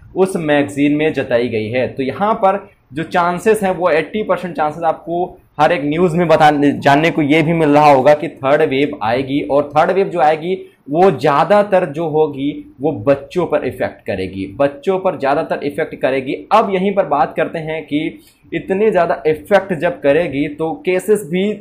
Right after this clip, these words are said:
second wave से कई गुना ज़्यादा बढ़ेंगे। तो इस condition में क्या आपको लगता है डीएलएड promote होगा या फिर exam होगा? देखिए, अगर ये wave जो है, अभी ये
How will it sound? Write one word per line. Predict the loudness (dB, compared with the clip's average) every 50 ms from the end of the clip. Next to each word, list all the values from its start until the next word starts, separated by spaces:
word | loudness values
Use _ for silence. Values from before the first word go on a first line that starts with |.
| -12 -20 -6
second | -2 0 0 2 4 4 4 4
wave | 2 0 -2 -2
से | -4 -6 -6 -2
कई | 2 4 4 4 4
गुना | 4 2 0 0 0
ज़्यादा | 2 2 2 2 4
बढ़ेंगे। | 2 2 0 0 -2 -4 -6 -6 -8 -10 -16 -20 -20 _ _ -2
तो | -2 -2 -2
इस | -2 -4 0 0 0 2
condition | 2 2 0 0 -2 -4 -6 -4 -4 -4 -2
में | -2 -4 -4 -6 -2
क्या | 0 2 2
आपको | 2 2 2 2 0 0 0 -2 -2
लगता | 0 0 -2 -2 -2 -2 -2
है | 0 0 -2 -2 -2 -2
डीएलएड | -2 0 0 0 -2 -4 -6 -6 -4
promote | -4 -2 -2 -4 -4 -6 -4 -4
होगा | -2 0 2 2
या | 2 2 2 0
फिर | 0 -2 -6 -8 -4 -4 -4
exam | -2 0 2 2 2 2 0
होगा? | -2 0 0 0 0 0 -6 -14 _ _ _ _ 0
देखिए, | 2 2 2 2 0 0
अगर | 2 2 2 2 4 2 2 2 0 -2 -4
ये | -2 2 2 2 2
wave | 2 0 0 0 0
जो | 0 -2 -2 -2
है, | -2 -2 -2 0
अभी | 2 0 0 2 -2 -2
ये | 0 2 4 4 2 2 -2